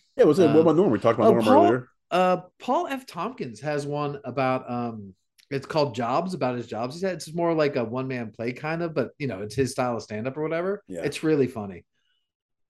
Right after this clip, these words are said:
Speaker 2: Um, that one's
Speaker 1: I'm not
Speaker 2: good.
Speaker 1: sa-, I'm not saying about the goats, but I've always heard Colin Quinn's one-man plays are really good.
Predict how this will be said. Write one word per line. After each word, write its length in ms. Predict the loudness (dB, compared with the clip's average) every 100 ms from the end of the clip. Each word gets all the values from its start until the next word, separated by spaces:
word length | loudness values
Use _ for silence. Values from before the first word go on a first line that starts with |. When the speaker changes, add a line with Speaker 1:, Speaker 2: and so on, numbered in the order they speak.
| _
Speaker 2:
Um, 260 | -14 -12 -10
that 140 | -8
one's 180 | -6 -6
Speaker 1:
I'm 80 | 0
not 100 | 2
Speaker 2:
good. 100 | 4
Speaker 1:
sa-, 60 | 0
I'm 60 | -2
not 140 | -2
saying 220 | 2 2 2
about 180 | -2
the 40 | 0
goats, 280 | 2 2 2
but 100 | 0
I've 80 | 0
always 200 | 0 -2
heard 160 | -6
Colin 260 | -4 -6 -4
Quinn's 340 | -4 -4 -4
one-man 420 | -6 -4 -4 -8
plays 280 | -2 -2 -2
are 60 | -6
really 200 | -8 -8
good. 220 | -8 -10